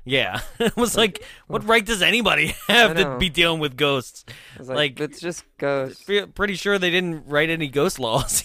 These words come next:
Speaker 1: <laughs> yet.
Speaker 2: Yeah.
Speaker 1: Or else these mo-, all these movies wouldn't have their own <laughs> laws.
Speaker 2: Be like, "Oof.
Speaker 1: Yeah.
Speaker 2: Whoops." And then
Speaker 1: <laughs> What
Speaker 2: so
Speaker 1: right do you have to capture
Speaker 2: <laughs>
Speaker 1: these ghosts?
Speaker 2: So the,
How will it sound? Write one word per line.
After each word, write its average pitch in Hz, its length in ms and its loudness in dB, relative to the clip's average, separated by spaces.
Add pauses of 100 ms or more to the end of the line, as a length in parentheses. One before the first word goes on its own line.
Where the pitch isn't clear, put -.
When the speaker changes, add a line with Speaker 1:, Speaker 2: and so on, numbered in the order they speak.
Speaker 1:
<laughs> - 100 -20
yet. 196 260 2
Speaker 2:
Yeah. 196 640 0
Speaker 1:
Or 202 200 6
else 190 220 4
these 175 300 -2
mo-, 196 280 4
all 170 200 4
these 175 200 0
movies 180 380 2
wouldn't 156 240 0
have 156 160 2
their 147 200 0
own 147 220 0 (100)
<laughs> - 120 -20
laws. - 880 0 (400)
Speaker 2:
Be 135 160 -4
like, 123 320 -10
"Oof. 165 420 -10 (360)
Speaker 1:
Yeah. 156 240 0
Speaker 2:
Whoops." 156 320 -8 (520)
And 160 140 -4
then 165 560 0 (340)
Speaker 1:
<laughs> - 380 -20
What 180 160 2
Speaker 2:
so 190 80 2
Speaker 1:
right 190 140 4
do 196 100 -4
you 277 160 4
have 165 160 6
to 135 80 -8
capture 143 440 2
Speaker 2:
<laughs> 202 100 4
Speaker 1:
these 180 180 0
ghosts? - 560 -2 (220)
Speaker 2:
So 175 260 0
the, 160 400 4